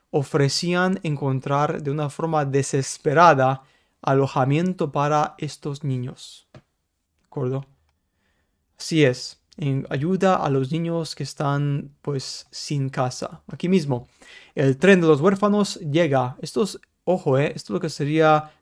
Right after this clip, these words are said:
de Dublín. No recuerdo qué año, que no lo pone, pone, bueno, pone desde mil ochocientos siete, pero es lo que sería cuando se fundó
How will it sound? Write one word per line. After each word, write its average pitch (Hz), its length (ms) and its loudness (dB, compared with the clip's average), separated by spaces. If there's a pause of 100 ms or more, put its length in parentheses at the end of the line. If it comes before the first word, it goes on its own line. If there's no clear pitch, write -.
de 135 160 2
Dublín. 190 720 2
No 160 260 -2
recuerdo 165 420 -2
qué 147 140 -4
año, 185 760 2
que 151 120 -6
no 147 100 -2
lo 139 160 -4
pone, 165 320 0
pone, 165 280 -4
bueno, 143 260 -2
pone 165 240 -4
desde 147 360 -2
mil 151 140 -2
ochocientos 143 460 -4
siete, 165 240 -6
pero 151 300 -4
es 147 120 -8
lo 151 80 -2
que 147 80 -2
sería 143 360 2
cuando 139 200 -2
se 131 160 -4
fundó 139 520 0